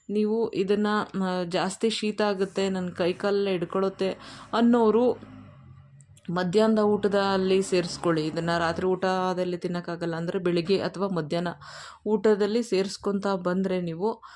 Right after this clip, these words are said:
ಈ, ಈ ಸಮಯದಲ್ಲಿ ಅಂದ್ರೆ ಈ ಕಾಲಕ್ಕೆ ಸ-, ಆ, ಊಟನ ತಗೊಳ್ತಾ ಬಂದ್ರೆ ನೀವು ಒಳ್ಳೆ ಪರಿಣಾಮವನ್ನ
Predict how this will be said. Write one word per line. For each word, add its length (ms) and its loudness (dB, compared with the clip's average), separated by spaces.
ಈ, 340 -6
ಈ 140 0
ಸಮಯದಲ್ಲಿ 640 4
ಅಂದ್ರೆ 260 2
ಈ 40 0
ಕಾಲಕ್ಕೆ 500 0
ಸ-, 380 0
ಆ, 300 0
ಊಟನ 480 0
ತಗೊಳ್ತಾ 560 0
ಬಂದ್ರೆ 380 0
ನೀವು 260 -4
ಒಳ್ಳೆ 220 2
ಪರಿಣಾಮವನ್ನ 680 2